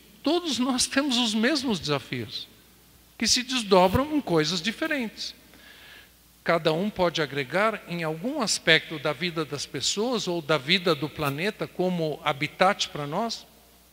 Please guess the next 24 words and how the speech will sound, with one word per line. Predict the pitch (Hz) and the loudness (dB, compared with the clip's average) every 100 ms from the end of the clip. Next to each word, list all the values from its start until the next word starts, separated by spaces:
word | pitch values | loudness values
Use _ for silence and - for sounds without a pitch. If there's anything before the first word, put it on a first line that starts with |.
| - | -18
de | 143 139 | -10 -2
tal | 208 208 | 2 2
forma | 196 220 233 285 330 262 - - - | 2 4 4 4 -2 -6 -14 -20 -6
que | 214 | -2
ele | 214 262 226 | 0 0 0
vai | 196 175 | 2 2
deixar | 160 156 - 135 117 - - - | 2 0 2 0 -4 -8 -20 -6
o | 175 | 0
seu | - 233 247 214 | 2 2 2 0
ambiente, | 170 139 143 196 214 - | 0 -4 -4 -6 -4 -4
a, | 165 135 - - - | -4 -6 -10 -20 -14
a, | 139 | -6
a, | 135 127 120 - 143 135 - 139 | -4 -4 -6 -10 -4 -2 -2 -8
a, | 143 | -6
o | 170 | -8
pedaço | - 185 127 131 170 262 - - | 4 4 4 2 4 4 4 0
que | - | 0
ele | 165 156 | -2 -2
contribuiu, | 170 160 170 151 233 | -6 -6 -8 -4 -4
melhor | 269 320 285 254 269 | 0 2 4 6 4
do | 285 | 2
que | 269 | 0
ele | 285 | 0
encontrou. | 269 262 285 - 220 214 | -2 -4 -8 -4 -4 -4